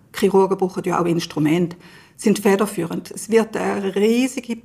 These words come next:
positives Vorbild werden auf der ganzen Welt, da bin ich überzeugt. Aber wenn man das goldene Kalb nicht schlachtet, statt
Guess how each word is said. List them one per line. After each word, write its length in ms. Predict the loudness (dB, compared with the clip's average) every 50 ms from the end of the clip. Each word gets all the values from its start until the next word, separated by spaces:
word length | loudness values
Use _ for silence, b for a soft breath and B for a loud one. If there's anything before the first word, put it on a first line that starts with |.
| -4 0
positives 1000 | 2 2 4 2 0 -4 -8 -8 -6 -6 -4 -4 -6 -8 -12 -16 -16 -16 -16 -12 -4
Vorbild 580 | 0 2 4 4 2 2 2 0 0 0 -2
werden 360 | -4 -4 -2 -2 -2 -2 -4
auf 180 | -6 -8 -12 -14
der 120 | -10 -6
ganzen 520 | -2 0 0 0 0 -2 -4 -4 -6 -6 -2
Welt, 360 | -2 -2 0 -2 -2 -6 -10 -16
da 60 | -6
bin 200 | 0 2 4 4
ich 160 | 4 2 0
überzeugt. 760 | -2 -4 -4 -4 -6 -8 -8 -4 0 0 0 0 0 -4 -18 -20 B B B B B B B B B B B 4
Aber 520 | 6 6 6 4 2 -2 -4 -4 -6 -8 -14 b b b b b b b b
wenn 220 | 2 4 4 4
man 100 | 4 0
das 200 | -2 -4 -2 2
goldene 460 | 4 4 4 4 2 2 0 0 0
Kalb 680 | -2 -4 -4 2 6 6 8 8 6 4 0 -6 -12 -20 -20 _ _ 0
nicht 380 | 2 4 6 4 4 2 -2 -12 -10
schlachtet, 720 | -4 0 2 2 2 2 0 -6 -16 -16 -16 -16 -16 -20 -20 _ _ _
statt 680 | -8 -6 -6 -2 4 4 6 6 4 2 -6 -18 -20